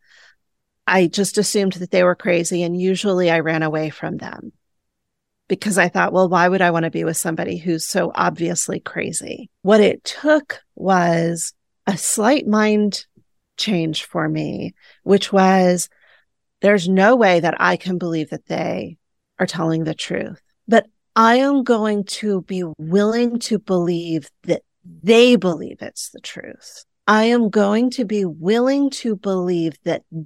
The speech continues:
they don't think they're lying to me." That was the shift that I needed to make to get to a place where I could hear people's appreciation and admiration and not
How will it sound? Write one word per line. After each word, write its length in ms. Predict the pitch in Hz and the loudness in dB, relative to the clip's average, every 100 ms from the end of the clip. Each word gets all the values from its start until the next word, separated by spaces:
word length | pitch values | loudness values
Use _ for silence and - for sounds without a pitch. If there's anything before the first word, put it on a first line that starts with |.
| _ | _
they 320 | 233 240 254 | 4 6 4
don't 340 | 190 214 196 - | 2 0 0 -4
think 320 | - 165 - | -10 -10 -8
they're 180 | 175 170 | -10 -10
lying 520 | - - 120 - - | -10 -12 -14 -16 -16
to 120 | - - | -16 -16
me." 340 | - - - _ _ _ | -18 -18 -20 _ _ _
That 520 | 190 170 208 269 302 - - | -8 0 4 4 2 0 -6
was 380 | 208 226 196 185 | 0 2 2 0
the 100 | 190 | -2
shift 460 | - 190 - - | -2 -2 -4 -8
that 120 | 180 | -4
I 220 | 165 160 160 | -2 -2 -4
needed 380 | 151 - - | -6 -8 -10
to 180 | - - | -10 -10
make 600 | - - - - - - _ _ _ _ _ _ _ _ _ _ _ _ _ - | -8 -10 -14 -18 -20 -20 _ _ _ _ _ _ _ _ _ _ _ _ _ -2
to 140 | 226 | 0
get 260 | 165 190 - | 2 2 2
to 180 | 220 202 | 2 2
a 80 | |
place 340 | 190 185 180 - | 2 0 0 0
where 160 | 180 | 0
I 60 | 185 | 0
could 220 | - 208 - | -4 -8 -10
hear 640 | - - - 247 220 240 | -20 -16 -4 2 4 2
people's 920 | 240 - 214 214 202 196 190 175 - - _ _ _ - | 0 -2 -2 0 2 4 2 0 -4 -10 _ _ _ -12
appreciation 1040 | 208 - 202 - 165 175 - 214 214 214 180 | -8 -2 -2 -2 0 0 0 -2 0 -2 -2
and 160 | 165 - | -2 0
admiration 1000 | 165 170 165 160 156 156 - 233 254 294 - _ - | 0 0 -2 -2 -4 -4 -4 -4 -4 -6 -10 _ 0
and 260 | 220 214 | 4 4
not 300 | 202 196 196 | 4 4 2